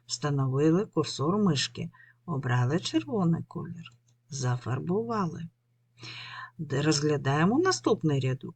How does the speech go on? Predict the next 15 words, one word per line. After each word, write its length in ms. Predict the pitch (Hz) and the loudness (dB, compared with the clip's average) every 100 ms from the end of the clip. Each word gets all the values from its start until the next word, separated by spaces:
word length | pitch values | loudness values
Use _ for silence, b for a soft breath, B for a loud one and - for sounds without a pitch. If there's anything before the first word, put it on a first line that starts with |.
| _ | _
Знов 420 | 170 226 240 165 - | 2 4 4 2 2
три 260 | - 180 196 | 6 6 6
клітинки 720 | 180 147 127 139 135 127 135 | 4 2 4 2 2 0 0
відступили, 800 | 135 - 139 131 185 240 302 294 - | 0 0 -2 0 2 4 2 -2 0
дві 300 | 185 170 147 | 4 6 6
зафарбували. 1080 | 147 139 151 139 147 147 143 143 139 147 160 _ _ _ _ _ _ _ | 2 -2 -2 -2 0 0 2 2 2 -2 -8 _ _ _ _ _ _ _
Переходимо. 960 | - 120 185 - 240 214 175 170 170 175 b b b _ | -4 0 0 0 2 2 4 4 4 2 b b b _
В 80 | - | -2
четверту 560 | 175 165 165 156 - | 0 4 4 4 0
встановили 720 | 135 - 147 147 143 143 135 | -6 -4 0 0 2 2 2
курсор 580 | 127 - 139 - 160 131 | 0 0 -2 2 2 4
мишки 640 | 127 135 120 - - 180 262 - _ b b b b _ _ | 2 0 0 -2 -4 -2 -2 -6 _ b b b b _ _
і 400 | 170 160 151 208 269 _ _ | 6 6 6 0 -4 _ _
зафарбували 960 | 131 147 139 143 139 139 135 143 165 | -6 -4 -2 -2 0 0 0 0 0
червоним. 720 | 170 - 147 139 139 127 120 | 0 -2 -2 -2 -2 -2 -2